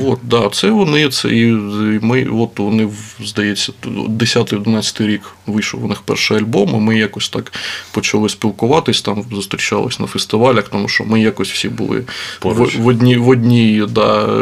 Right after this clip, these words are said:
Speaker 1: пісочниці жанровій. От, а потім всіх розкидало. Ось якісь, які різні долі.
Speaker 2: Мгм.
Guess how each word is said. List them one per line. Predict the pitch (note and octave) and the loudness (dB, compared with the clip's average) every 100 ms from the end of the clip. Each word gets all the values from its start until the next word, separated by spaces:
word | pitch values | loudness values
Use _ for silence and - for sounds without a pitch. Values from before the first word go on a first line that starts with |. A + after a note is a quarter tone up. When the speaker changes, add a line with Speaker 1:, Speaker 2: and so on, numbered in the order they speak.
| G2+ | -2
Speaker 1:
пісочниці | G#2+ - A#2+ - A#2+ - B2 A2 | -4 -4 -4 -4 -6 -6 -4 -2
жанровій. | G#2 G#2+ G2+ G#2 G#2+ A2 - - - - | 0 0 2 0 -2 -6 -8 -10 -10 -2
От, | G#2 G2+ | -2 0
а | G2 | 0
потім | E3+ - C3+ A#2+ A2+ | 0 0 0 2 0
всіх | A2 - A2 - - - - - | -2 -4 -4 -8 -10 -8 -8 -6
розкидало. | A2 A2 - G2+ - - G#2 | -4 -4 -4 -4 -2 -2 -2
Ось | B2+ - | -2 -4
якісь, | G#2+ A#2 - | -4 -4 -2
які | G#2+ A#2 C3 | -2 0 0
різні | C3 A#2+ A2 | 0 0 0
долі. | - - - - - - - | -2 -4 -4 -6 -10 -16 -8
Speaker 2:
Мгм. | F2+ | 0